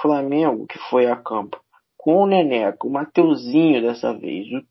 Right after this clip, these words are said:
Tuller, também diferente, Léo Pereira, também novidade,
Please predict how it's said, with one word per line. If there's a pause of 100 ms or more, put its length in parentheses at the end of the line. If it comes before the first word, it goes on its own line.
Tuller,
também
diferente,
Léo
Pereira, (160)
também
novidade,